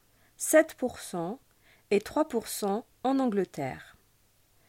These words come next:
Seuls deux pour cent des adolescents déclaraient boire de l'alcool tous les jours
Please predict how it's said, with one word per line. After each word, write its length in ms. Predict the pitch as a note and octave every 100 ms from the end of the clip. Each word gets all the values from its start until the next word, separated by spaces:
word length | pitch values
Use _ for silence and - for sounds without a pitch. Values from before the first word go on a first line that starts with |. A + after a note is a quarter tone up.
| _ _ _ _
Seuls 480 | - - D4+ C#4 C4+
deux 220 | G#3 C#4 F4
pour 220 | E4 -
cent 220 | - C4
des 220 | A3 G3+
adolescents 680 | G#3+ G#3 A3+ G#3 - G#3 B3+ - _ - _
déclaraient 540 | F#3+ D4+ C#4 A#3+ A3 F#3+
boire 340 | F#3 A#3 A#3
de 100 | F#3+
l'alcool 540 | F#3 F#3 G3 - G3+ G#3
tous 140 | -
les 160 | D#4+ A3+
jours 400 | F#3 G3 A3